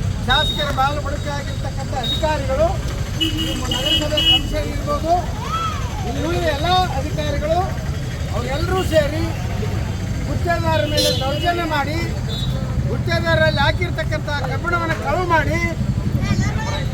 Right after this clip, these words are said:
ಕಳುವು ಮಾಡಿ, ಕಳುವು ಮಾಡಿದ್ದಕ್ಕೆ ಇದ್ದಾವೆ. ಎಲ್ಲೆಲ್ಲಿ ಯಾವಾಗ ಯಾರ್ಯಾರು ಏನೇನು ಕಳುವು ಮಾಡಿರ್ತಾರೆ ದಾಖಲೆಗಳು ಅದಾವ, ಅವು ಸಿಗ್ತಾವ. ಇವ್ರ ಕರ್ಮಕಾಂಡ ಹೆಂಗೈತೆ ಅಂತಂದ್ರೆ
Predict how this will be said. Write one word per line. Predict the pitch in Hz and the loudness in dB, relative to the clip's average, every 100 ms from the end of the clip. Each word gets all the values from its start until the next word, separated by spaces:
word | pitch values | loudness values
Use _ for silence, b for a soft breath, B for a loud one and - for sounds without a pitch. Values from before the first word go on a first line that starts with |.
| - - | -2 2
ಕಳುವು | 277 359 349 | 2 4 2
ಮಾಡಿ, | 320 294 339 359 - - - - - - | 2 2 2 0 0 -2 -2 0 2 4
ಕಳುವು | - 277 294 | 4 4 4
ಮಾಡಿದ್ದಕ್ಕೆ | 311 - - 370 | 4 4 4 4
ಇದ್ದಾವೆ. | 349 330 - - - - - - - - - - - - | 4 4 2 0 -2 -4 -4 -4 -4 -4 -4 -2 0 0
ಎಲ್ಲೆಲ್ಲಿ | - - 311 302 | 4 4 4 4
ಯಾವಾಗ | 294 - - | 4 4 4
ಯಾರ್ಯಾರು | 311 320 - | 4 4 4
ಏನೇನು | - - - - | 2 2 0 2
ಕಳುವು | 202 - | 2 4
ಮಾಡಿರ್ತಾರೆ | 208 - 214 - | 2 4 4 4
ದಾಖಲೆಗಳು | - 240 302 302 | 2 2 0 0
ಅದಾವ, | 302 311 285 - 571 587 571 - - - - - - - - - - - - - - - - | 2 2 2 0 -2 -2 -2 -2 -4 -6 -6 -6 -6 -6 -4 -2 -2 -2 -2 -2 -2 -2 -2
ಅವು | 262 349 | 0 0
ಸಿಗ್ತಾವ. | 339 339 - 330 311 - - - - - - - - - - | 0 0 2 4 4 2 0 0 0 0 0 0 0 0 0
ಇವ್ರ | - - | 0 0
ಕರ್ಮಕಾಂಡ | - 285 330 311 320 330 | 2 2 2 2 2 2
ಹೆಂಗೈತೆ | 311 - 320 - 320 | 2 4 2 2 0
ಅಂತಂದ್ರೆ | - 311 339 | 0 -2 2